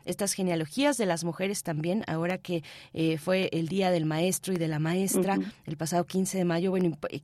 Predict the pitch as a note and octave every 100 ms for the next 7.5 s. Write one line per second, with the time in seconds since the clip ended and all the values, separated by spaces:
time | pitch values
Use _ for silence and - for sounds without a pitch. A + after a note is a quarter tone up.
0 | - D3+ G3 F3 F#3+ F3 F3 - - -
1 | - E3+ - F3+ - F#3+ G#3 G#3+ G#3 F3
2 | F3 E3+ E3 D#3+ E3 F3 F3+ F#3+ - F#3+
3 | - D#3+ D3+ D#3+ D#3 E3 E3 D#3 D3 -
4 | F#3+ - F#3 F#3 F3+ - F3+ F3 F3 E3+
5 | F3 F3 F3 - - - D#3+ D#3+ E3+ D#3+
6 | E3 F3 F3 F3 D#3 - E3 E3 E3 F3
7 | F#3+ F#3 - F3 E3+